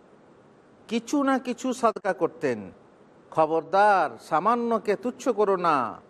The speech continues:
কারণ একেবারে না দেওয়া আরও তুচ্ছ কথা। সামান্য দান করতে লজ্জা করো না, কারণ কিছুই না দেওয়া আরও লজ্জার কথা। অনেকে ভাবছে যে সামান্য দেবো, সামান্য আমি সামান্যের মালিক, সামান্য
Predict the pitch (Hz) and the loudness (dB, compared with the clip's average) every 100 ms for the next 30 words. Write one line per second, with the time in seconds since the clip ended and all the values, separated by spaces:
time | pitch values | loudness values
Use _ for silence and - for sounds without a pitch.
0 | - 170 170 190 180 151 151 - 196 220 | -2 2 2 0 -4 -4 -4 0 2 4
1 | 233 208 190 175 190 220 285 311 - - | 2 2 2 4 4 6 2 -2 -18 -20
2 | _ - 240 208 247 214 247 175 147 110 | _ -2 2 2 -2 -6 -2 0 -2 -6
3 | - - - - - - 175 180 226 233 | -12 -18 -20 -20 -20 -4 0 2 2 2
4 | 220 208 214 208 233 262 240 226 190 240 | 2 2 2 0 0 2 4 2 4 2
5 | 240 262 269 269 240 175 139 180 196 190 | 2 0 4 4 4 2 2 2 0 -2
6 | 202 185 285 254 220 214 233 247 294 240 | -8 -2 0 2 4 4 4 4 6 6
7 | 233 302 311 247 269 262 240 220 175 120 | 6 6 4 4 2 2 2 2 4 2
8 | 143 254 302 285 240 277 - 269 240 247 | 2 2 2 4 4 2 0 -2 0 2
9 | 247 262 254 233 233 226 202 208 226 226 | 2 2 2 4 6 4 2 0 2 0
10 | 220 214 - - - - 240 254 240 226 | 0 -2 -6 -20 -6 0 2 2 0 0
11 | 214 208 226 214 190 214 214 | 2 2 0 -2 0 0 0